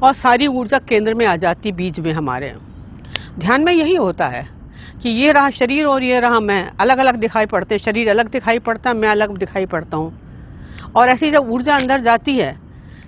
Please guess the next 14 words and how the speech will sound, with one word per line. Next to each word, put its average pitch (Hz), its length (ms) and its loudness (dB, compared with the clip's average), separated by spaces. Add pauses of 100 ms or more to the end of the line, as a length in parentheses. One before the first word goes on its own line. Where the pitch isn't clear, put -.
(120)
तब 277 100 0
ये 262 180 2
पड़ा 247 240 4
शरीर 247 300 0
और 226 220 0
मैं 226 280 4
ये 208 160 2
पड़ा। 196 300 0 (1500)
मतलब 311 500 0 (1200)
कुछ 294 120 2
गया 240 260 6
नहीं 277 200 0
अंदर 170 320 -2 (120)
से, 175 80 -6